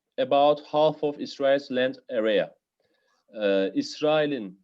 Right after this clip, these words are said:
toprak bütünlüğünün yarısını ne yapan? Kapsayan. Arkadaşlar, emit, emit ne demek biliyor musunuz? Yaymak anlamına gelir. Prevent, engellemek, irrigate, sula-,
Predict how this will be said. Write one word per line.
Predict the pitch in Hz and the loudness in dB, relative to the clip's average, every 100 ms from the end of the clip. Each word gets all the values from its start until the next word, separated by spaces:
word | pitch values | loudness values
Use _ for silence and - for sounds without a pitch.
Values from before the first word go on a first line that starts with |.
| _ _ _ | _ _ _
toprak | - 123 - 151 156 - - | -6 -6 0 -2 -2 -8 -14
bütünlüğünün | 123 - 120 113 107 98 92 90 | -12 -10 -8 -8 -8 -8 -12 -8
yarısını | 101 127 165 151 - 117 107 110 156 180 180 _ | -2 0 0 -2 -8 -8 -6 -2 0 0 -4 _
ne | 127 | -4
yapan? | 143 156 147 147 156 180 175 _ _ | 0 0 0 -2 -2 -4 -12 _ _
Kapsayan. | - 127 117 - - 123 123 117 92 - - - 247 _ - - _ _ - - - - | -8 -4 -4 -4 -4 -2 0 -2 -6 -14 -20 -20 -20 _ -20 -20 _ _ -20 -16 -16 -8
Arkadaşlar, | 107 110 92 - 85 - _ _ - | -8 -4 -6 -4 -14 -16 _ _ -2
emit, | 151 196 208 - _ _ _ _ _ - | 0 0 -6 -20 _ _ _ _ _ -8
emit | 147 160 165 | -8 -6 -2
ne | 170 | 0
demek | 143 139 | 0 -6
biliyor | 170 190 | -6 -6
musunuz? | 135 - 104 104 | -6 -10 -14 -8
Yaymak | 117 131 147 139 117 - - _ _ | 0 2 2 0 -6 -8 -20 _ _
anlamına | 117 113 104 101 90 | -10 -8 -8 -8 -10
gelir. | 92 104 139 _ _ _ | -10 -10 -10 _ _ _
Prevent, | - 143 151 147 147 | -10 -4 -4 -4 -8
engellemek, | 127 131 131 131 113 110 - - | -10 -4 -4 -4 -6 -8 -12 -4
irrigate, | 139 139 131 131 110 | -2 -2 -4 -6 -6
sula-, | - - 127 123 - | -12 -10 -6 -6 -10